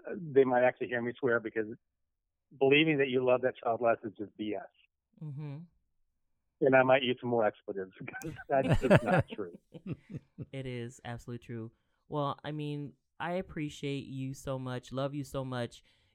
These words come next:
Speaker 2: You've been such a dear friend to our entire family, and we know, you know, how much you care about the children around this world, and we're so grateful to have you in our lives and for you to share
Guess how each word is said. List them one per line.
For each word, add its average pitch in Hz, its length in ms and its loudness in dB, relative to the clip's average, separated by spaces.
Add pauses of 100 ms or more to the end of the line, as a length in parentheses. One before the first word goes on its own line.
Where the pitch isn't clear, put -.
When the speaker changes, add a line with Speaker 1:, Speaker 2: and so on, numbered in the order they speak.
Speaker 2:
You've 127 280 -4
been 123 340 -6
such 143 340 -6
a 139 80 -6
dear 135 380 -6
friend 131 460 -8
to - 140 -8
our 123 180 -4
entire 127 480 -8
family, 131 720 -8 (520)
and 131 280 -6
we 135 120 -4
know, 131 500 -4 (240)
you 139 140 -8
know, 127 100 -6
how 131 180 -8
much 127 320 -10
you 135 120 -12
care 135 720 -4
about 117 640 -6
the 120 100 -12
children 131 560 -8
around 120 800 -10
this 123 200 -14
world, 117 540 -8 (480)
and 123 240 -6
we're 123 160 -6
so 131 240 -6
grateful 117 840 -6 (160)
to 113 100 -10
have 117 320 -10
you 113 240 -6
in 113 220 -8
our 110 200 -10
lives 110 460 -10
and 113 160 -10
for - 80 -16
you 110 220 -12
to 110 100 -8
share 110 480 -8